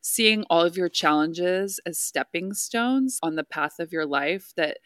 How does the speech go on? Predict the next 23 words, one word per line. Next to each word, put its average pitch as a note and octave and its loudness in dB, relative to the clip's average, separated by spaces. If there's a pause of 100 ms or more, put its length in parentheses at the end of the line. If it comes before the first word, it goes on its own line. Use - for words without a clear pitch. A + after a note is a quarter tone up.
(100)
they F#3 2
always E3+ 2
just - -6
help - -6
you F3 -6
get E3+ -4
further B3 2
if G#3+ 4
you A3 -4
choose F3+ -2
to E3 -6
learn E3+ 0
and D#3+ -4
grow D#3+ 0
from A3 -4
them, B3+ 2
not - -6
just - -8
seeing F#3+ -4
them E3+ -4
as D#3 -6
this D#3 -6
terrible D#3+ -4